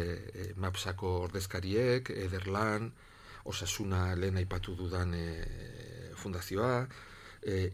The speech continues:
Iturri Konserbak, ez, e, e, Labrit, e, ondarea, gero bada, e, webgune bat, Top Topa Shop, e, plataforma, eta hor,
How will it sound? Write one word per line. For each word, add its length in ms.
Iturri 340
Konserbak, 800
ez, 240
e, 320
e, 160
Labrit, 560
e, 320
ondarea, 640
gero 240
bada, 480
e, 720
webgune 480
bat, 260
Top 240
Topa 320
Shop, 380
e, 80
plataforma, 640
eta 160
hor, 200